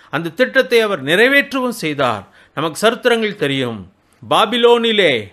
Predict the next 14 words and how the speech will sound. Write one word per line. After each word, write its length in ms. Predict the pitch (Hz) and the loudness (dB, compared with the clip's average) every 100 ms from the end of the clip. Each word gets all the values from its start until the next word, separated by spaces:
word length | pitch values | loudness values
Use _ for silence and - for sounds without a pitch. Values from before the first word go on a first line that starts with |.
| _ _ _ - | _ _ _ -2
அவர்கள் 360 | 196 220 185 151 | 2 2 0 2
ராஜ்யங்களை 760 | 185 262 - 277 269 262 254 | 2 2 0 0 0 2 0
கலக்கினவர்களாக 880 | 247 226 220 220 220 220 208 202 180 185 | 0 -2 -2 -4 -4 -2 0 0 0 -4
இருந்தார்கள். 600 | 147 135 123 107 98 - _ _ _ _ _ - | -6 -2 -2 -2 -10 -20 _ _ _ _ _ -4
பாபிலோனின் 840 | 139 226 247 247 240 240 240 226 | 0 2 0 4 4 4 -2 -2
ராஜ்யம் 600 | 180 214 196 220 214 151 104 _ | 0 0 -2 -2 0 -2 -8 _
அவளாலே 580 | 147 202 208 190 180 156 113 104 _ - | -2 0 0 0 0 0 -2 -8 _ -12
அசைக்கப்பட்டது. 920 | 139 277 269 262 - 214 156 120 113 110 _ _ _ - | -4 -2 0 -2 -2 -2 -2 -4 -6 -10 _ _ _ -2
நேபுகாத் 600 | 175 233 247 269 254 180 | -2 0 0 0 0 -2
நேசார் 680 | 165 240 247 240 175 127 - - _ _ _ - | -2 0 0 -2 0 -2 -8 -20 _ _ _ -4
இவர்கள் 360 | 170 262 262 247 | 2 2 2 0
மூலமாக 480 | 262 254 247 233 220 | 0 2 2 0 -4
இஸ்ரவேலின் 580 | - 285 269 254 240 | -2 0 2 0 2
தேவனை 380 | 208 220 208 175 | 4 4 2 -2